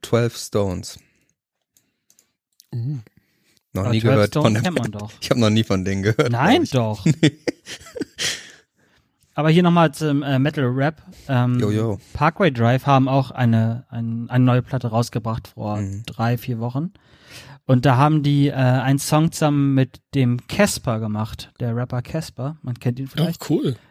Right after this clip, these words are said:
Speaker 2: Ja, den kenn ich.
Speaker 3: Und, ähm, auf Deutsch auch. Also
Speaker 1: Ja, die haben,
Speaker 3: beide singen
Speaker 1: genau,
Speaker 3: auf
Speaker 1: es ist eine
Speaker 3: Deutsch,
Speaker 1: Live-Platte und sie haben
Speaker 3: Deutsch.
Speaker 1: für den deutschen Markt, für den zweitwichtigsten Musikmarkt der Welt, haben sie irgendwie drei, äh,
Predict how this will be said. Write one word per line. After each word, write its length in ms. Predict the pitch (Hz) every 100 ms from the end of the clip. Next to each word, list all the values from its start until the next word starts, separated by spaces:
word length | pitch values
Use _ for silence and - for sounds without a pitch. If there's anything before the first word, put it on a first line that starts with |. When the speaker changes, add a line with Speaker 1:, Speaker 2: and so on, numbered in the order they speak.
| _ -
Speaker 2:
Ja, 180 | 143 180
den 160 | 156
kenn 260 | 196 147 143
ich. 300 | 135 - -
Speaker 3:
Und, 20 | - _ _ _ -
ähm, 720 | 139 135 127 127 127 120 - - - - -
auf 220 | - 143 -
Deutsch 380 | 147 165 -
auch. 240 | - 196 208
Also 240 | 135 135 131 -
Speaker 1:
Ja, 160 | 104 113
die 100 | 117
haben, 100 | 127
Speaker 3:
beide 220 | 123 135
singen 160 | 127 131
Speaker 1:
genau, 120 | 117
Speaker 3:
auf 60 | 113
Speaker 1:
es 60 |
ist 60 | -
eine 80 | 110
Speaker 3:
Deutsch, 220 | 107 131
Speaker 1:
Live-Platte 420 | 120 120 123 131 113
und 100 | 135
sie 140 | 101
haben 160 | 107 107
Speaker 3:
Deutsch. 180 | 107 107
Speaker 1:
für 120 | -
den 140 | 104 101
deutschen 560 | 98 104 104 98 101 - - - - _
Markt, 380 | - 95 101 -
für 100 | -
den 120 | 120
zweitwichtigsten 680 | - 107 104 107 - 104 107
Musikmarkt 520 | 101 104 - 98 -
der 100 | 92
Welt, 180 | 95 101
haben 160 | 104 101
sie 140 | 95
irgendwie 240 | 92 98
drei, 360 | 107 95 95 95
äh, 380 | 92 92 90 90